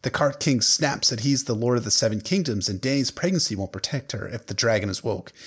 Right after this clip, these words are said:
He grabs her arm, and for the moment, Dany feels the same way she did in her very first chapter. Until she grabs the belt she was going to give him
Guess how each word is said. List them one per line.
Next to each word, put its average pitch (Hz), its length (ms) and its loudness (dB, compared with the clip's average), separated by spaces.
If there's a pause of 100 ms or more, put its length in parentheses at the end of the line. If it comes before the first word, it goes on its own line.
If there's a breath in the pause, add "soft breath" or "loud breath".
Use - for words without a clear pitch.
(200 loud breath)
He 101 120 -8
grabs 120 340 2
her 113 140 0
arm, 107 260 2
and 104 80 -2
for 117 140 -2
the 101 80 -4
moment, 107 440 0
Dany 107 320 -2
feels 113 320 0
the - 80 -6
same 139 240 4
way 131 120 4
she 127 120 2
did 123 380 2
in 107 140 -2
her 101 80 0
very 123 280 2
first 113 300 -4
chapter. 101 480 -6 (1200 loud breath)
Until 117 280 -2
she 110 160 -2
grabs 107 340 2
the 143 80 0
belt 123 220 4
she - 140 2
was 92 120 0
going 113 200 0
to 135 80 -6
give 113 180 -2
him 104 220 0